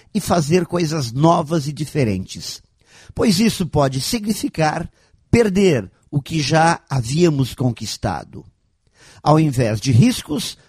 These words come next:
buscamos segurança. Nos fechamos em nossas zonas de conforto. Por isso, precisamos muitos desses empurrãozinhos do destino para sermos forçados a sair do ponto morto.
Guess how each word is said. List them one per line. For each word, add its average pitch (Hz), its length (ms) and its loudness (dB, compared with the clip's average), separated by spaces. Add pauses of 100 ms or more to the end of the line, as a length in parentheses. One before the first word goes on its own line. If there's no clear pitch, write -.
buscamos 170 680 0
segurança. 165 1120 0 (560)
Nos 156 260 2
fechamos 180 800 2
em 143 100 2
nossas 135 420 0
zonas 123 340 2
de - 80 -10
conforto. 92 800 -4 (840)
Por 151 160 6
isso, 139 500 0 (300)
precisamos 165 720 2 (220)
muitos 202 680 4
desses 151 600 0
empurrãozinhos 139 1000 2
do 123 100 -6
destino 117 720 -2 (400)
para 160 400 2
sermos 190 540 2
forçados 156 840 0 (240)
a 170 60 -2
sair 175 420 4
do 143 120 0
ponto 123 300 -4
morto. 98 500 -6